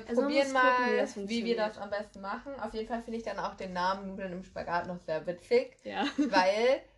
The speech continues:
Speaker 1: Pasta.
Speaker 2: erstmal Nudeln und Italien. Ich
Speaker 1: Ja.
Speaker 2: gehe nach Italien. Hast
Speaker 1: Ah,
Speaker 2: du,
Speaker 1: wisst ihr,
Speaker 2: hast du
Speaker 1: weiß nicht.
Speaker 2: gesagt?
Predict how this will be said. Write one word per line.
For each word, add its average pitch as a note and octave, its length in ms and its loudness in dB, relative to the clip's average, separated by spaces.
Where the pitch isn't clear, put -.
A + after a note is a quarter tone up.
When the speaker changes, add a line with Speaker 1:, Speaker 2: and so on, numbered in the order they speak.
Speaker 1:
Pasta. G3+ 160 0
Speaker 2:
erstmal A#3+ 400 4
Nudeln C4 360 6
und G3 280 -10
Italien. A#3 680 0
Ich A3+ 120 -6
Speaker 1:
Ja. G3+ 60 -6
Speaker 2:
gehe G3+ 80 -2
nach G3 120 -4
Italien. G3 520 -4
Hast A3 180 0
Speaker 1:
Ah, A#3+ 120 4
Speaker 2:
du, A#3 60 2
Speaker 1:
wisst A#3 260 0
ihr, A3 100 2
Speaker 2:
hast B3+ 120 6
du F#4+ 40 4
Speaker 1:
weiß - 140 2
nicht. C4 80 0
Speaker 2:
gesagt? A#3+ 480 2